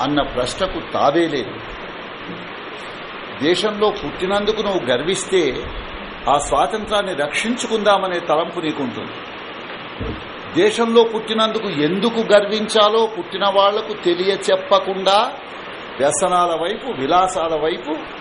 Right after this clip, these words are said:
మన వ్యవస్థ వాళ్ళని నిర్వీర్యులను చేసే పద్ధతిలో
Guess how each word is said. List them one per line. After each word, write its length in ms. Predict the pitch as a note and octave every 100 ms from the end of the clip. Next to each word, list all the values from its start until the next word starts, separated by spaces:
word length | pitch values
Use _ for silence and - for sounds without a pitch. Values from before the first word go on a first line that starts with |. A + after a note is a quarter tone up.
| - - -
మన 140 | C3+ D#3
వ్యవస్థ 500 | B2 B2+ F#3+ G#3 G#3
వాళ్ళని 760 | D#3+ C#3 E3+ E3 C3 A2+ E3 - - - A2+
నిర్వీర్యులను 720 | D#3 E3+ F#3+ A#3 A#3+ A#3 A3
చేసే 380 | A3 F3+ F3 E3
పద్ధతిలో 680 | C#3+ C3 D#3 E3+ E3+ C3